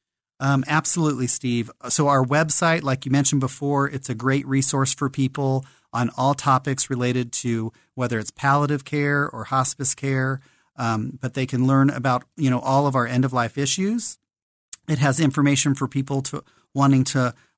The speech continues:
learn more about their options. And again, that, that's at K C hospice dot org. And then, of course, our main phone number is, uh, always available. The phone number's on the website.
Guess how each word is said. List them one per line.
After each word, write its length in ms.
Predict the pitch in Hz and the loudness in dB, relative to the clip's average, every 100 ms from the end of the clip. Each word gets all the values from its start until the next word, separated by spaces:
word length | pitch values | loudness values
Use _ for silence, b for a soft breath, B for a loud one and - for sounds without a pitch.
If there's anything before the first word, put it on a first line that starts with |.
| - | 0
learn 240 | 143 139 | 4 6
more 100 | 139 | 4
about 220 | 135 139 | 4 2
their 100 | 139 | 2
options. 580 | 127 127 127 - 139 139 | 2 2 0 -2 0 2
And 160 | 131 123 | 0 -2
again, 280 | 117 127 | 0 2
that, 220 | 127 127 - | 2 0 -2
that's 240 | 127 123 127 | -4 -2 -2
at 200 | 113 - | -4 -10
K 360 | - 147 147 | -4 -2 0
C 340 | 143 - 139 131 | 0 0 2 0
hospice 760 | - 131 127 - 190 - - - | 0 0 0 -2 -2 -2 -2 -6
dot 220 | 123 139 | -2 -2
org. 340 | 170 117 165 220 _ _ _ _ _ | 0 -2 -4 -6 _ _ _ _ _
And 140 | 135 | 2
then, 220 | 135 135 | 4 4
of 160 | 131 135 | 2 -4
course, 260 | - 147 - | -2 0 2
our 80 | |
main 280 | 127 143 160 | 2 4 4
phone 260 | 160 160 151 | 4 4 4
number 320 | 147 143 151 | 4 2 0
is, 260 | 139 123 131 | 0 0 2
uh, 220 | 123 123 | 0 0
always 280 | 139 156 170 | 0 2 2
available. 500 | 165 139 139 139 170 | 2 2 2 2 -2
The 120 | 135 | -4
phone 180 | 131 139 | 0 2
number's 220 | 139 135 127 | 4 2 2
on 100 | 127 | 0
the 60 | |
website. 540 | 127 135 135 147 165 | 0 -2 -2 -2 -2